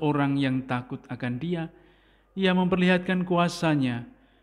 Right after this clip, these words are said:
dengan perbuatan tangannya dan mencerai-beraikannya orang yang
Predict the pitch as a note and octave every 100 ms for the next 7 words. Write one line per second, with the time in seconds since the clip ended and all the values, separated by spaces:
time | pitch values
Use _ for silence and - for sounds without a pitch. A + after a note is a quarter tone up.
0 | _ D3 E3 E3 E3+ E3+ F#3+ F3+ F#3 F3+
1 | F3+ F3+ F3 F3 C3 D#2+ D#2 - _ _
2 | _ - C#3 E3+ F3 F#3 F#3 F#3 F3 F#3
3 | F3+ F#3+ F#3+ F#3+ F3+ F3+ F3 E3+ E3